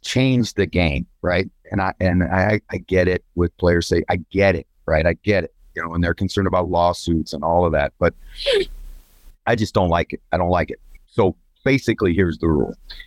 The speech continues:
If you fair catch the ball inside the ten, you get the ball at the twenty-five as opposed to the twenty on a touchback, right? What I think they're gonna find, and this is what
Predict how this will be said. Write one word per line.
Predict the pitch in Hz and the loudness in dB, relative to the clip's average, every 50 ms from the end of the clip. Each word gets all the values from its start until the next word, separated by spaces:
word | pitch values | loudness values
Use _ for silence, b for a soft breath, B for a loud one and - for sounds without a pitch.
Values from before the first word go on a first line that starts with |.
| B B - | B B -2
If | 135 151 165 - _ - | 0 0 0 -2 _ -2
you | 151 147 127 | -2 -2 -2
fair | - - - 117 110 110 | -2 -2 0 0 2 0
catch | 107 - - 107 98 90 - - - | 0 -2 0 0 0 0 -2 -4 -6
the | 95 85 | -6 -4
ball | - 78 76 71 64 62 64 - | 0 0 2 2 0 0 -4 -6
inside | - 101 110 123 120 - - 107 95 95 92 | -2 -2 0 0 0 -2 -2 -2 0 -2 -2
the | 90 87 | -6 -8
ten, | - - - 76 73 - - - - - - - - - - - - _ _ _ _ _ _ | -6 -4 -2 0 0 0 0 -2 -4 -10 -20 -20 -20 -20 -20 -20 -20 _ _ _ _ _ _
you | - 95 117 120 | -4 -2 -2 0
get | 107 113 110 - - | 2 2 0 0 0
the | 107 101 | -2 -2
ball | - - 85 82 80 80 78 80 - _ - | 0 0 2 2 2 2 2 0 -2 _ -2
at | 92 90 - | -4 -4 -4
the | - | -6
twenty-five | - - - 98 95 90 87 82 - - 82 82 78 62 76 82 82 - | -18 -10 -4 -2 0 2 2 0 0 -2 -2 0 0 0 -2 -4 -2 0
as | 92 85 - 85 | 0 0 0 -2
opposed | - _ - 101 101 98 90 - | -6 _ 0 0 0 0 0 0
to | - 90 | -2 -2
the | 76 73 - - | 0 -2 -4 -6
twenty | - - - 120 110 92 85 82 | -8 -4 0 0 2 2 2 2
on | 80 78 78 71 | 2 0 0 -2
a | - | -4
touchback, | - - 107 98 - - - - - - - - - - - - - - - _ _ | -4 -2 -2 -2 -2 -2 -2 -2 -2 -2 -4 -8 -14 -18 -16 -16 -18 -20 -20 _ _
right? | - 78 82 92 - - - - - - - - B B B B B B B - - - - - - - - _ _ | -4 -2 0 0 -2 -4 -10 -20 -20 -20 -20 -18 B B B B B B B -18 -18 -18 -18 -18 -18 -20 -20 _ _
What | - 101 113 127 143 | -4 -2 0 2 2
I | 131 117 - _ - | 2 0 -2 _ -4
think | 139 156 196 - - | -2 -2 -2 0 0
they're | 147 135 | 0 2
gonna | 110 107 101 90 | 2 2 0 0
find, | - - - - 113 127 127 101 87 82 78 | -2 -4 -2 0 2 2 2 2 0 0 -2
and | 82 85 95 | 0 0 0
this | 117 - - | 0 0 0
is | 151 135 117 | 0 0 0
what | 113 107 113 107 95 90 | 0 0 2 2 2 0